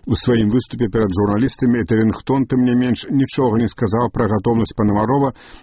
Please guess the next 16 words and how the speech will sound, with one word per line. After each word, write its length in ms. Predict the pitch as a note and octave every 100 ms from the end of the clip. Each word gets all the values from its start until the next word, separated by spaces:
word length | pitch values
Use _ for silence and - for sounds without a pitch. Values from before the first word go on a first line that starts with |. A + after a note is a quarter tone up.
| -
альбо 400 | A#2 A2 A#2 -
іншых 480 | C3+ B2+ - A#2
прарасійскіх 640 | - G#2+ G#2 B2 A2 - A2+ -
актывістаў 720 | A#2+ - G#2+ C3 - - G#2+
раззброіцца 800 | G#2 F2 G2 A#2+ C3+ C3+ - A2
ды 160 | C3
пакінуць 480 | - A#2 - B2 A2+
акупаваныя 800 | - F#2+ - F#2+ A2 A2+ A2 A2
будынкі 480 | G2 G2 A2+ A#2 A#2
рэгіянальнай 640 | G#2 G2 A2 G#2+ G#2 G#2 G2+
адміністрацыі, 880 | - A2+ A2+ A2+ - C3+ G2+ - F#2 - - - - -
як 240 | G#2 G2+
гэта 320 | - G#2 A2+
прадугледжана 800 | - A2 G2 G2 B2 G#2 A2 G#2+
жэнеўскімі 560 | F#2+ G#2 F#2+ E2+ - G2+
пагадненнямі. 880 | E2 F#2 A#2 B2 G#2 F2+ E2+ C#2+